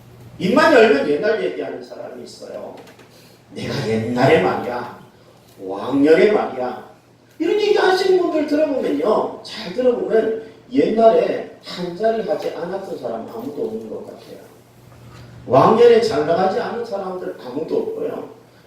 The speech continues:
오학년에 부자였지 않은 사람들 아무도 없는 것 같아요. 남자들 군대 얘기하는 거 들어보면 오학년에 군대에서 나라를 구하지 않은 영웅은 아무도 없는 것 같아요.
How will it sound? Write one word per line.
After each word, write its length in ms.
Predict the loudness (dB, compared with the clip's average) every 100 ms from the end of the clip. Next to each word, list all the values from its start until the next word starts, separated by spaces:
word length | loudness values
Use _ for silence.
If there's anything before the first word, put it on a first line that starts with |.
| -6
오학년에 560 | 0 2 4 4 4 2
부자였지 720 | 0 0 4 6 4 0 -8
않은 280 | -8 -4 -2
사람들 460 | -2 -4 -4 -6 -10
아무도 360 | -6 -4 -2 -2
없는 240 | -2 -2
것 180 | -4 -8
같아요. 400 | -10 -10 -10 -12 -8
남자들 540 | -4 2 4 4 2
군대 400 | -2 -2 2 4
얘기하는 400 | 2 0 -4 -2
거 120 | -2 -4
들어보면 720 | -4 -4 -4 -4 -4 -6 -10 -18 -12 2
오학년에 640 | 4 6 4 0 0 0
군대에서 600 | -4 -6 -4 -4 -2 -2
나라를 560 | 2 4 6 4 2
구하지 340 | 2 2 2 0
않은 360 | -2 0 0
영웅은 500 | -2 -4 -2 -4 -4
아무도 440 | -8 -8 -4 0 0
없는 260 | 0 -6 -8
것 140 | -8
같아요. 320 | -10 -12 -16